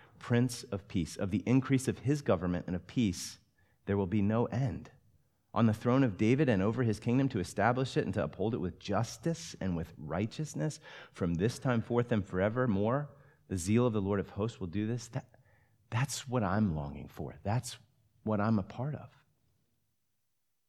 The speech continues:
Like, what if you just went public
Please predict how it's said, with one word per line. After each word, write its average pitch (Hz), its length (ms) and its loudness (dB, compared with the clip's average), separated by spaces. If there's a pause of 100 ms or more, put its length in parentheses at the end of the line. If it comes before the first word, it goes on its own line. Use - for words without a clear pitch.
(1040)
Like, 131 140 -4
what 151 100 2
if 165 140 2
you 165 80 4
just 147 300 0 (280)
went 135 220 0
public 127 480 -2